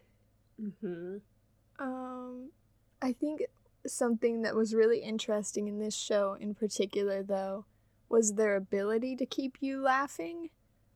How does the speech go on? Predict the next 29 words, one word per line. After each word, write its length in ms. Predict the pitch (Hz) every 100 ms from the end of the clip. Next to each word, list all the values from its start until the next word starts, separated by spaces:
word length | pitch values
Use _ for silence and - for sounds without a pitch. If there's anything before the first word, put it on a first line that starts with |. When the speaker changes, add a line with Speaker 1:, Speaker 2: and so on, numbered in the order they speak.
| -
Speaker 2:
Like, 160 | 226 220
somehow, 1160 | - - 269 240 240 220 - 214 208 196 202 233 _
in 160 | 233 220
these 200 | 214 208
last 360 | 208 208 - -
four 180 | 214 208
episodes, 1000 | 202 196 214 - 202 190 190 202 - - _ _ -
there 120 | 214
were 120 | 214
still, 760 | - - 214 208 208 196 202 - _ _ _ _ -
like, 220 | 226 208
laugh 340 | 208 190 190
out 180 | 202 185
loud 300 | 185 175 202
scenes. 720 | - 202 190 226 247 247 - - _ _ _ _ -
And 120 | 220
I 160 | 214 214
Speaker 1:
Against 360 | 247 247 233
all 100 | 240
the 180 | 208 196
odds. 400 | 190 170 160 -
There 120 | - 285
were 100 | 320
much 220 | 349 -
Speaker 2:
Against 140 | 294
all 160 | 277 302
Speaker 1:
fewer, 320 | 233 175 370 427 427
Speaker 2:
the 60 |
odds. 360 | 254 220 220 -